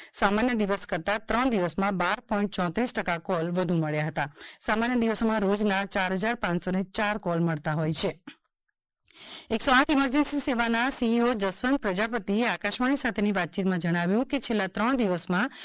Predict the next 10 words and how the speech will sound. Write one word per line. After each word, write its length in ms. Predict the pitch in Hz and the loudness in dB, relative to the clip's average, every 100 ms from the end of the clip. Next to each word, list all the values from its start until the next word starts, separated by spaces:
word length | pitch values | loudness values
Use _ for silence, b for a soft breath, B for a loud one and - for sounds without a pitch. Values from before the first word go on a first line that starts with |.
| B B | B B
દાઝવાના 520 | 202 202 202 233 302 240 | 4 4 4 2 2 2
એકસો 280 | 185 208 | 0 -2
બે 200 | 196 226 | 0 0
કોલ 220 | 240 254 254 | 0 0 2
મળ્યા 300 | 233 240 233 | 2 0 0
હતા, 220 | 262 320 B B B | -2 -2 B B B
જેમાં 240 | 233 233 220 | 4 4 4
દિવાળીના 420 | 214 262 294 294 | 2 2 4 2
દિવસે 600 | 233 202 202 - 220 226 | 2 0 -2 -2 -2 0
અડત્રીસ, 680 | 190 185 190 - 254 277 | 0 0 -2 0 0 -2